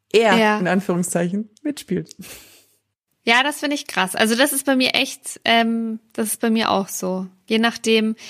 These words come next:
Speaker 2: wie, welche Art von Geilheit gerade
Speaker 1: Du hast
Speaker 2: das Zepter in der Hand hat.
Speaker 1: Ich muss da mal drauf achten. Ich bin meistens, ich mach das gar nicht so auf den Stellungen fest, sondern ich mach das so auf meinem Verführmodus fest. Also wenn ich so geil bin, dann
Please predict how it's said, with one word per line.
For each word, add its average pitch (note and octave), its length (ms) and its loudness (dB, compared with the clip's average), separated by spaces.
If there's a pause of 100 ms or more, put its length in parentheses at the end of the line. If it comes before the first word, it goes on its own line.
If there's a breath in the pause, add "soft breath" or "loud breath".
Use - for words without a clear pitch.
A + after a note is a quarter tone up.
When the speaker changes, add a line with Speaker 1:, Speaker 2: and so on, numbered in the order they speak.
(440 loud breath)
Speaker 2:
wie, B3 420 4 (100)
welche A3 340 2
Art A3+ 180 0
von G#3+ 220 -4
Geilheit F#3+ 800 0 (640)
gerade G3 380 2
Speaker 1:
Du F#3+ 80 2
hast F#3+ 180 -6 (360)
Speaker 2:
das - 220 -6
Zepter D4 340 0
in F3+ 100 -2
der F3+ 140 -4
Hand F3+ 260 -6
hat. F3 200 -8
Speaker 1:
Ich F#3 100 -2
muss G#3 240 4
da D4 100 6
mal A3+ 160 6
drauf F3+ 220 2
achten. G3 360 0
Ich - 160 -4
bin B3+ 160 4
meistens, A3+ 480 4
ich G3 220 -4
mach G3 140 0
das - 160 -2
gar G#3 140 0
nicht A3 140 2
so - 100 0
auf - 100 -6
den F3+ 140 2
Stellungen G#3+ 580 2
fest, G#3+ 300 0
sondern F#3 220 2
ich F3 120 -4
mach F#3 160 0
das G3 180 -2
so F3+ 80 2
auf - 280 -4
meinem E3 240 4
Verführmodus E3 1080 2
fest. - 480 -4
Also E3+ 180 0
wenn F3 100 2
ich F3+ 100 0
so F3 100 -4
geil F3 280 4
bin, F#3 160 2
dann E3+ 300 0